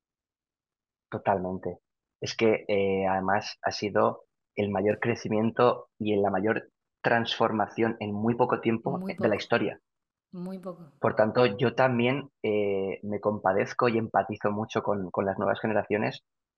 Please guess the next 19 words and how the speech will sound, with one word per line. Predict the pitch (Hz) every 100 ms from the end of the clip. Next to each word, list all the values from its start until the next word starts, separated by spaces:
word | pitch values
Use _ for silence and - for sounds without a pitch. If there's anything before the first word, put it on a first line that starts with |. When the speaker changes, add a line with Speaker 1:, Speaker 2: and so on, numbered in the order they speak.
| _
Speaker 1:
porque | 110 104 110 98
están | - 107
viviendo | 120 127 123 127 127 - _ _ _
algo, | 107 113 135 151 - _ _ _ _ _ _ _ -
mm, | 117 110 107 104
muy | 107 113
diferente. | 135 117 131 123 - _ _ _ _ _ _ _ _
Y | 120
Speaker 2:
Mm. | 123
Speaker 1:
el | 117
contraste | 117 117 127 -
ha | 139
sido | - 139
muy | 123 120 139
grande. | 113 135 120 95 - _ _ _ _
Por | 110
Speaker 2:
Sí. | 104
Speaker 1:
tanto, | 110 113 147 147 -
eh, | 110 104 104 95 -